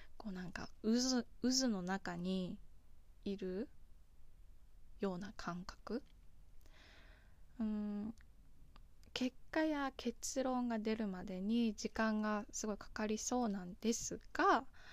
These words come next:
問題になっているそのことから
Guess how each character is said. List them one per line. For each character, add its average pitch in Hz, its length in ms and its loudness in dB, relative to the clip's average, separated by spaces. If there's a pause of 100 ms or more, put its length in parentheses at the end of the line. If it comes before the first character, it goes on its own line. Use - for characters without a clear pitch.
(1120)
問 311 280 4
題 311 180 4
に 285 60 4
な 277 100 4
っ - 20 -6
て - 160 -2
い 196 60 0
る 202 80 -6
そ 214 140 0
の 202 160 -2 (580)
こ - 140 -2
と - 100 2
か - 180 -4
ら 180 240 0